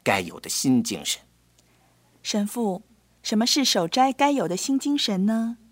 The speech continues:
Speaker 2: 还有，为什么新郎被劫走后就要守斋了呢？
Speaker 1: 在刚刚听的那段福音中，新郎清楚的是指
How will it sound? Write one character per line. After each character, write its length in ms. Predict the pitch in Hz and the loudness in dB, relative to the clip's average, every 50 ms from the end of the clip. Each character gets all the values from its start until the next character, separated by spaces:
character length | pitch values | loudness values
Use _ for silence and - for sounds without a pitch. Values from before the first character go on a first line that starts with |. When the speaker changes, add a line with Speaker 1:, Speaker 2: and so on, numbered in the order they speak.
| _ _ _ _ _ | _ _ _ _ _
Speaker 2:
还 180 | - - 185 | -6 -4 -2
有， 320 | 202 214 214 180 - - - _ - _ _ | -2 0 0 -2 -2 -4 -8 _ -20 _ _
为 120 | 349 359 | 0 2
什 140 | 330 - 240 | 4 4 4
么 80 | 220 214 | 4 2
新 220 | - - 302 302 | 2 0 0 0
郎 200 | 262 214 196 208 | 2 2 2 2
被 160 | 220 294 247 | 2 2 0
劫 280 | 214 202 - 202 202 240 | 0 -2 0 0 0 2
走 180 | - 247 175 156 | 2 2 2 0
后 340 | - - 240 214 185 - - _ - | 0 2 2 2 2 2 -4 _ -4
就 100 | - 262 | 2 4
要 160 | 240 214 220 | 6 6 6
守 220 | - - 170 135 | 4 0 -2 -2
斋 200 | - - 240 247 | -2 0 0 2
了 120 | 262 247 240 | 4 4 4
呢？ 380 | 226 226 226 226 226 233 233 - _ _ _ _ _ _ _ _ _ _ _ _ _ _ - | 4 4 4 2 0 -2 -4 -8 _ _ _ _ _ _ _ _ _ _ _ _ _ _ -2
Speaker 1:
在 380 | - 107 104 101 98 95 98 | 2 4 6 6 6 4 2
刚 240 | - - 110 107 104 | 2 2 2 2 4
刚 160 | 101 104 104 | 2 0 0
听 160 | - - 110 | 0 -2 -2
的 80 | 95 101 | -2 0
那 120 | 98 95 | -2 -2
段 180 | 87 - 95 87 | -2 -2 -2 -4
福 160 | - - - 92 | -4 -8 -8 -6
音 200 | 95 104 98 90 | -4 -4 -2 -2
中， 320 | 107 101 98 95 92 92 92 - _ _ _ _ _ _ _ - _ _ | -2 -2 -2 -4 -6 -8 -12 -16 _ _ _ _ _ _ _ -20 _ _
新 360 | - - - 208 208 202 190 | -6 2 4 6 6 6 6
郎 380 | 156 104 92 92 - 262 285 - | 6 6 6 6 4 2 0 2
清 320 | - - - 233 214 208 | 0 2 2 2 2 2
楚 180 | - - - 82 | 0 -2 -6 -4
的 140 | - 98 - | -4 0 0
是 140 | - 107 | 0 -2
指 360 | 85 - - 98 73 67 - | -2 -6 -8 -8 -8 -10 -14